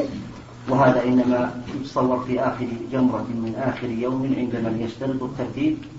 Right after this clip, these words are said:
وإلا لم يصح رمي ما بعدها، وفي أكثر من حصاتين جمع. القول الثاني <clears throat> يجزئه ست، وهو رواية عن أحمد لما روى سعد بن مالك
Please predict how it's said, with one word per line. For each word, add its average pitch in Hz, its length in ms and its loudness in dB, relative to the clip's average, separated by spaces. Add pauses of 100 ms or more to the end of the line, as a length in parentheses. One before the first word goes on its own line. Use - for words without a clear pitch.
(140)
وإلا 131 300 4
لم 113 260 0
يصح 113 340 -6
رمي 120 420 2
ما 110 160 0
بعدها، 113 480 -2 (380)
وفي 131 180 2
أكثر 123 580 2
من 123 180 0
حصاتين 123 480 -4
جمع. 117 140 -2 (1700)
القول 131 260 2
الثاني 110 400 4 (180)
<clears throat> 127 360 6
يجزئه 127 520 2
ست، 131 200 -4 (720)
وهو 127 220 6
رواية 127 500 4
عن 123 120 0
أحمد 127 300 -2 (460)
لما 123 220 4
روى 123 360 6
سعد 117 180 2
بن 117 260 -2
مالك 127 260 4